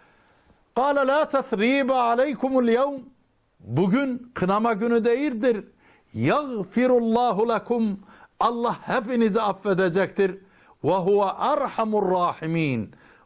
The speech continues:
O merhametlerin en merhametlisidir diye ifade buyurdu. Ve iman edenlere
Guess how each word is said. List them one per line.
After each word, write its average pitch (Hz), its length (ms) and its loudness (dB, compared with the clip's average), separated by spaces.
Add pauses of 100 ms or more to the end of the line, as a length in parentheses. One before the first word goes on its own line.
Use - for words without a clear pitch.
(140)
O 208 420 0
merhametlerin 156 1300 -2 (360)
en 254 200 2
merhametlisidir 147 1200 -2 (360)
diye 180 240 2
ifade 139 400 -2
buyurdu. 113 520 -2 (420)
Ve 165 120 2
iman 196 300 0
edenlere 185 680 0